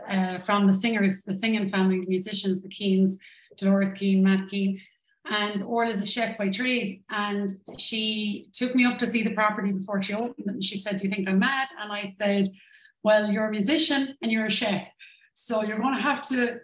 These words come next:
improvise here. You're gonna have to balance the two out."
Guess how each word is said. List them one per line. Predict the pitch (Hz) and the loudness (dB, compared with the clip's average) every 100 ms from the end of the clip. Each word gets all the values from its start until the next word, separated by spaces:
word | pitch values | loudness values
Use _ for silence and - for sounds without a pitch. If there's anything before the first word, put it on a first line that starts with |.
| - | 0
improvise | 254 240 247 220 220 220 | 0 0 -2 0 0 -2
here. | 226 240 | 0 0
You're | 226 220 | 0 -2
gonna | 262 262 | -2 -2
have | 262 - | -4 -6
to | 240 | 0
balance | 269 285 262 | 2 2 0
the | 285 | -4
two | - 311 | 0 2
out." | 294 302 | 4 4